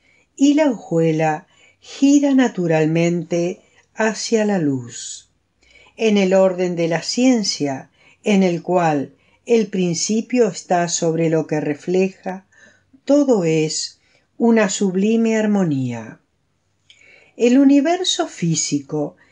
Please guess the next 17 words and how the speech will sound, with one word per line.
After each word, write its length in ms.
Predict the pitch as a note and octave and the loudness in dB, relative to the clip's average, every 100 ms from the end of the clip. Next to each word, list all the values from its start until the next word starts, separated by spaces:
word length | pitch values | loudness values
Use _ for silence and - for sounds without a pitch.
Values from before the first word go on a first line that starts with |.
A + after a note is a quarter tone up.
| _ _ | _ _
expresa 800 | B3+ - _ D#4 D#4+ G#3+ - D#3+ | -4 -4 _ -2 0 0 -2 -2
los 160 | D#3+ - | -4 -4
pensamientos 1000 | E3+ F3 E3+ E3+ F#3 G#3 G3+ F#3+ F#3 - | -4 -4 -2 -2 0 2 0 -2 -6 -6
conscientes 1080 | D#3+ D#3 - G3 G3+ G3 G3 G3 G3 - _ _ _ - | -8 -4 -2 -2 -2 -4 -6 -8 -8 -14 _ _ _ -2
e 180 | D4 | 0
inconscientes 1400 | D#4 C#4+ C#4+ F#3 E3 - F#3+ F3+ F3+ E3+ F3+ F3+ F3+ - - _ _ | 2 0 0 0 -2 -2 0 2 0 -4 -4 -4 -4 -8 -10 _ _
de 300 | F3 G#3+ A3+ | -4 0 2
los 200 | A3 G3 | 0 -2
mortales. 1120 | G#3+ G#3+ G3+ D3 C3+ A#2+ A#2+ A#2+ - - - _ _ _ _ - | -4 -4 -4 -6 -4 -6 -8 -10 -10 -10 -12 _ _ _ _ -6
La 160 | E3 | -4
fuerza 480 | E3 F#3+ F3 - E3 | -2 -2 -2 -2 -6
física 880 | - C4 C4+ - D#3+ C#3+ C#3+ C3+ - - | -2 2 2 2 -4 -6 -8 -10 -10 -2
y 160 | G#3 | 0
la 160 | F#3 E3 | 2 2
mente 420 | E3+ E3+ D#3 D#3+ | 0 -2 0 -2
mortal 720 | D3 C#3 C3+ F3+ F#3 G3 G3+ - _ _ _ | -2 -4 -4 0 0 0 -4 -12 _ _ _
son 680 | - - F#3 F3+ F3 F#3 | -4 0 0 0 -2 -8